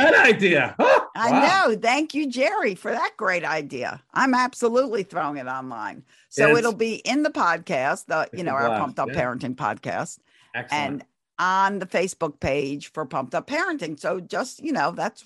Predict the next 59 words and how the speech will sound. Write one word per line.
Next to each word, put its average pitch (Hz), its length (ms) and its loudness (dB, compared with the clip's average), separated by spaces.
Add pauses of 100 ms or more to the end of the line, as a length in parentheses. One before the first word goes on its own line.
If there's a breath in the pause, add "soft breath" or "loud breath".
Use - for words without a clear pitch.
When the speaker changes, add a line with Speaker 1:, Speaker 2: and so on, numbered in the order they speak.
Speaker 2:
that's 175 260 -6
where 190 100 -4
you 180 160 -8
find 131 280 -6
me, - 220 -18
Pumped 107 220 -10
Up - 100 -12
Parenting. - 380 -16 (600 soft breath)
Speaker 1:
Ah, 131 140 -4
cool. - 40 -2
Speaker 2:
Um, 135 520 0
so 165 200 0
Speaker 1:
Great. 170 100 0
Speaker 2:
absolutely, 127 640 -4
it's - 140 -14
going 175 320 -2
there. 147 200 -2
And 147 180 -4
I 180 160 2
may 185 280 -2
even 214 200 -4
throw 277 340 -2
it 370 80 -6
up 381 220 -6
to 349 100 -6
YouTube, 285 840 -2
Pumped 180 260 -6
Up - 180 -4
Parenting 214 460 -4
with 247 120 -2
Celia 262 340 -4
Speaker 1:
Oh, 240 60 2
Speaker 2:
Kipper. 104 140 -2
Speaker 1:
loved 117 300 0
it. 92 140 -6 (180)
Love 104 240 -4
Speaker 2:
So 214 80 2
Speaker 1:
it. 214 60 -2
Speaker 2:
if 208 80 -12
you 214 100 -8
see 220 260 -8
this 233 220 -4
on 247 200 0
YouTube, 262 540 0
thumbs 208 320 0
up, 359 320 0
subscribe, 277 720 0
Speaker 1:
Yep. 226 60 -6
Speaker 2:
you 214 80 -6
know, 202 140 0
that 196 180 -4
Speaker 1:
That's - 20 -10
Speaker 2:
YouTube 233 360 -2
Speaker 1:
right. 139 80 -14
Speaker 2:
stuff. 131 420 -4 (140)
Speaker 1:
Yeah, 127 160 -6
that's 123 240 -4
right. 135 240 0
Speaker 2:
But - 180 -2